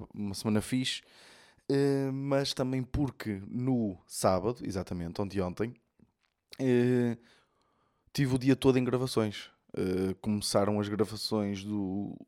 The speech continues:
do nosso, não é? Do meu barra nosso projeto. Ehm, digo meu porque aqui no podcast, não é? Vocês ainda não sabem quem é que vai participar, mas somos vários, somos quatro ao todo, ehm,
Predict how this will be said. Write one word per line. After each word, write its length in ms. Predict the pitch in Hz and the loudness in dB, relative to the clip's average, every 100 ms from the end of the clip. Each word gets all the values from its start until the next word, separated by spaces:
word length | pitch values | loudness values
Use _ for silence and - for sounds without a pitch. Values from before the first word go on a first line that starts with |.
| _ _ _ _ _ _ | _ _ _ _ _ _
do 200 | - 110 | -8 -4
nosso, 500 | 104 113 120 - - | 2 4 2 0 -8
não 120 | 95 78 | -6 -4
é? 100 | 101 | -4
Do 160 | 95 | -4
meu 400 | 98 104 104 104 - _ - | -2 4 4 2 -6 _ -4
barra 440 | 101 104 101 104 | 2 2 0 -4
nosso 500 | 98 107 110 - - | 0 2 2 0 -12
projeto. 760 | - 95 92 107 110 - 101 87 _ _ - - _ - | -8 -8 -2 0 0 -2 -10 -12 _ _ -20 -20 _ 0
Ehm, 880 | 101 101 101 101 101 104 104 101 98 - | 4 6 6 4 2 -2 -4 -4 -8 -10
digo 200 | 123 113 | -6 -2
meu 200 | 123 131 135 | 4 4 4
porque 300 | 131 127 123 | -2 0 -2
aqui 180 | - 123 | 0 -4
no 100 | 113 | 2
podcast, 520 | 110 - 104 104 - | 2 2 -2 -2 -2
não 80 | 95 | -4
é? 60 | |
Vocês 300 | 92 92 90 | -4 -6 -8
ainda 160 | 95 95 | -4 -4
não 120 | 98 | -4
sabem 360 | 95 95 92 98 | -2 -2 -2 -6
quem 260 | - 95 | -10 -8
é 60 | 90 | -8
que 80 | - | -6
vai 100 | 95 | -6
participar, 600 | - - 123 - 139 135 - - - - - | -6 -6 -8 0 0 -2 -10 -20 -20 -20 -8
mas 540 | 104 107 107 110 - - | -4 -2 0 -2 -6 -10
somos 280 | - 104 98 | -6 -6 -2
vários, 560 | 101 104 101 98 - - | 2 4 2 -4 -8 -12
somos 200 | 95 - | -12 -4
quatro 400 | - 98 - - - | 0 0 -2 -12 -10
ao 120 | 90 | -12
todo, 440 | - 101 87 87 - | -4 -2 -2 -6 -12
ehm, 800 | - 90 90 87 90 50 - - | -8 -6 -6 -6 -8 -8 -10 -14